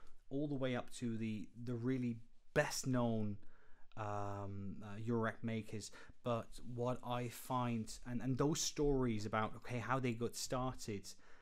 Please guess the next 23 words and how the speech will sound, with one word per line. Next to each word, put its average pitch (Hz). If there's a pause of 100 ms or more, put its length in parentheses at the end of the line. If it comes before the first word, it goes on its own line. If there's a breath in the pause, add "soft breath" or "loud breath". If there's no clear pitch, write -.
(220)
um, 104 (720)
X -
years 113
ago, 104 (320)
I 120
love 120
those 110
stories. - (300)
But 123
what 131
I 127
also 139
love 95
is 104 (460)
hearing 147
from 131 (120)
people 113
who, 101 (2250)
who 139
just 131
joined, 113 (100)
who 110
just 143